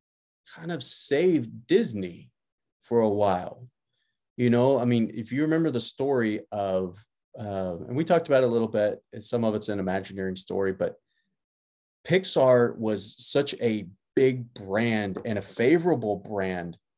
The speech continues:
to Disney for a lot of parents and a lot of families. And so when Bob Iger became C E O of Disney,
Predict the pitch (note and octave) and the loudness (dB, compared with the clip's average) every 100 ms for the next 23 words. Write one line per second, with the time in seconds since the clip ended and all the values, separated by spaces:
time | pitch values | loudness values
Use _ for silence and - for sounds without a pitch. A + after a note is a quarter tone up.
0 | _ _ - A2 G#2+ D3+ D3 G2+ F#2 - | _ _ -8 -4 2 0 0 -6 -10 -18
1 | _ _ _ _ - C3 A2 G2+ G#2+ B2+ | _ _ _ _ -2 2 2 2 4 2
2 | B2 - E3+ A3 B2 - - - _ - | -2 -4 -4 -4 -8 -16 -16 -18 _ -20
3 | _ _ _ G#2+ G#2+ G#2+ B2 B2+ C#3 F#3+ | _ _ _ -4 0 2 0 0 -2 -2
4 | A2 B1+ - - - - A#2 A2+ A2 G#2+ | -4 -8 -16 -20 -20 -4 0 2 2 2
5 | G#2+ A#2+ A2 G#2 F#2+ - _ _ A2+ A#2 | 2 2 2 0 -4 -14 _ _ -2 0
6 | A#2 - A2+ G#3+ D3+ F#2 F2+ B2 _ _ | -2 -4 -4 -2 -4 -8 -10 -16 _ _
7 | _ _ _ _ _ _ _ _ _ _ | _ _ _ _ _ _ _ _ _ _
8 | _ _ _ - B2 - C#3+ E3+ F3 - | _ _ _ -2 -2 0 0 2 0 -2
9 | - C3 B2 A#2 A#2 A2+ F#2+ A#2 D#3+ C#3+ | -2 0 2 2 2 0 -2 -2 -2 -2
10 | G#2 G2 | -4 -6